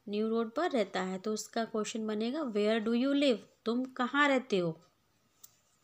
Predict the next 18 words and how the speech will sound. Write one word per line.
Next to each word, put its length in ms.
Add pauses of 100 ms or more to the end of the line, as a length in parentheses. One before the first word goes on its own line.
(1080)
नेक्स्ट, 340 (120)
"I 160
like 460
to 80 (100)
play 200 (300)
football", 440 (120)
मुझे 280
फुटबॉल 520
खेलना 380
पसंद 520
है, 160 (1400)
तो 240 (220)
"What 200
do 180
you 160
like 380
to 140
play?" 260